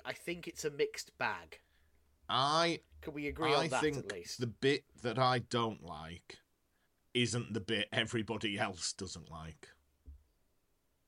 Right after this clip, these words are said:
Speaker 1: I expect so.
Speaker 2: Hmm.
Speaker 1: Um, I wouldn't even go as, so far as to say as I don't.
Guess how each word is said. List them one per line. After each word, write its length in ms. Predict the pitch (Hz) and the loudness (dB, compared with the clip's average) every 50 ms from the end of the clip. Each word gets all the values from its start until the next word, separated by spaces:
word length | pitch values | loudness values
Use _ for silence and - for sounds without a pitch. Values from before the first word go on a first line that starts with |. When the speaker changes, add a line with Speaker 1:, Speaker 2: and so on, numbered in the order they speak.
| _ _ - - _ - | _ _ -20 -14 _ 2
Speaker 1:
I 120 | 135 143 | 4 4
expect 480 | 139 131 - - - 160 139 - - - | 4 2 -2 -2 -2 -2 -2 -2 -4 -6
so. 300 | - - 135 117 95 98 - - - _ - - - - 78 | -4 -2 -2 -2 -2 -4 -6 -10 -16 _ -18 -18 -18 -16 -16
Speaker 2:
Hmm. 600 | 82 85 82 80 80 82 80 - _ _ _ 117 | -14 -14 -12 -12 -14 -14 -18 -20 _ _ _ 0
Speaker 1:
Um, 280 | 117 120 123 123 123 117 113 101 _ _ _ _ _ _ _ _ _ _ _ _ _ _ _ _ _ _ _ _ _ - - - - - - | 2 2 2 2 0 -2 -6 -14 _ _ _ _ _ _ _ _ _ _ _ _ _ _ _ _ _ _ _ _ _ -20 -20 -20 -20 -2 4
I 80 | 165 202 | 6 6
wouldn't 220 | 220 277 - - | 6 4 0 -2
even 200 | 294 285 302 - | -4 -4 -4 0
go 160 | 233 226 202 | 0 2 2
as, 140 | 190 175 170 | 2 2 0
so 200 | - - 180 165 | 0 0 0 -2
far 240 | 151 - 175 156 143 | 0 2 2 2 2
as 100 | 143 - | 0 -2
to 100 | 143 127 | -4 -8
say 260 | - - 143 120 113 | -4 -2 0 0 0
as 100 | 113 107 | 0 -2
I 120 | 113 110 107 - _ | -6 -8 -10 -6 _
don't. 300 | - 143 147 147 139 | 2 2 2 2 0